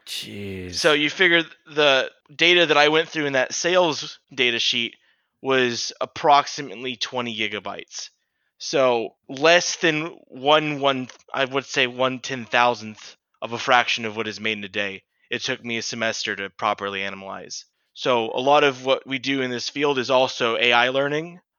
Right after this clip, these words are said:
Speaker 2: Uh, we use things like Apache Hadoop, which is a, a data lake and a data system, to take large amounts of raw data and structure it into a, a database that we can query. So it's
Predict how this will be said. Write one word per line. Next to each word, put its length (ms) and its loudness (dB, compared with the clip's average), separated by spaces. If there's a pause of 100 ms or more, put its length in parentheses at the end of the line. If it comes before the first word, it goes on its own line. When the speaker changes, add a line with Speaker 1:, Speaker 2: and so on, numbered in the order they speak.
(120)
Speaker 2:
Uh, 380 2
we 80 -4
use 180 -4
things 220 -4
like 140 -4
Apache 420 0
Hadoop, 360 -6 (460)
which 200 -8
is 120 -8
a, 120 -6 (100)
a 40 -6
data 300 2
lake 300 -2
and 100 -4
a 60 -6
data 240 0
system, 480 -10 (300)
to 80 -20
take 340 -4
large 420 0
amounts 300 -6
of 140 -10
raw 200 4
data 240 -2
and 140 -12
structure 500 0
it 140 -4 (420)
into 360 -6
a, 100 -4 (100)
a 80 -4
database 580 0
that 120 -12
we 140 -6
can 180 -12
query. 500 -6 (220)
So 380 -2 (340)
it's 280 -4